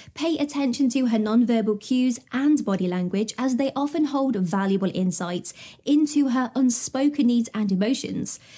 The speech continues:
By being attuned to her desires and fulfilling needs she may not even realize she has,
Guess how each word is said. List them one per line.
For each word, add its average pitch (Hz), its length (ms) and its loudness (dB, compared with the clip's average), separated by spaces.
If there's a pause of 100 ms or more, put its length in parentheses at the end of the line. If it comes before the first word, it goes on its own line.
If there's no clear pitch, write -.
(180)
By 269 220 2
being 294 260 4
attuned 262 380 2
to 240 80 0
her 220 120 2
desires 185 560 0
and 190 140 0
fulfilling 302 520 0
needs 240 260 0
she 240 180 -2
may 262 380 4
not 311 120 -2
even 277 300 2
realize 269 420 -2
she 247 120 -4
has, 247 440 -2